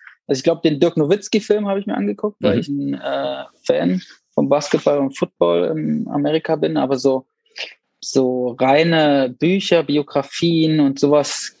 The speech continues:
Speaker 1: gar nicht. Also wenn ich was lese, dann ist das, äh, Wirtschaftszeitung, <laughs> aber, aber weil das so ein bisschen mein Fable ist, sag ich
Speaker 2: Mhm.
Speaker 1: mal.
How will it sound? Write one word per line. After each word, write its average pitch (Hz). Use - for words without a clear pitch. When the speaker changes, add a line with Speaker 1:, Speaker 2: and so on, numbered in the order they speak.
Speaker 1:
gar 139
nicht. 135
Also 123
wenn 147
ich 151
was 147
lese, 160
dann 143
ist 147
das, 139
äh, 131
Wirtschaftszeitung, 170
<laughs> -
aber, 147
aber 143
weil 139
das 143
so 165
ein 156
bisschen 151
mein 139
Fable 175
ist, -
sag 165
ich 165
Speaker 2:
Mhm. 185
Speaker 1:
mal. 185